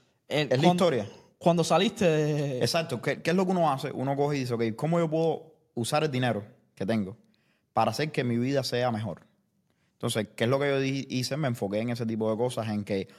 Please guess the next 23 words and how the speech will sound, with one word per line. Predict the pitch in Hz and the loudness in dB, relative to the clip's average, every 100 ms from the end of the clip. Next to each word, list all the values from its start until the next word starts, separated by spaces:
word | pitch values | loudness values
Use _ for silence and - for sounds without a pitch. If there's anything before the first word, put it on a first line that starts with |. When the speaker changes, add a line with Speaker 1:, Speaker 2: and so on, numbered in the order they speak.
| _ - | _ -2
Speaker 1:
yo | 123 156 | 2 2
prefiero, | 151 147 123 92 | 2 0 -2 -2
y | 95 | -6
esto | 104 131 | -4 -4
es | |
personalmente | - 113 107 104 110 120 117 | -2 -4 -2 0 0 0 -2
yo, | 117 | 0
hay | 110 | 0
gente | 101 101 | -4 -6
que | 101 | -8
no | 101 | -8
funciona | 104 110 104 | -6 -4 -4
así, | 120 123 _ _ _ _ - | -4 -10 _ _ _ _ 0
yo | 131 | 2
prefiero | 147 127 143 117 - - _ _ - | 2 2 0 0 -2 -10 _ _ -6
coger | 117 131 | 0 0
todo | 156 143 143 | 2 0 0
del | 120 123 117 | 0 0 2
dinero | 117 139 | 2 2
que | 135 | 0
tengo | 143 139 | 0 -2
disponible | 123 120 123 | -2 -2 0
ahora | 120 104 | 0 0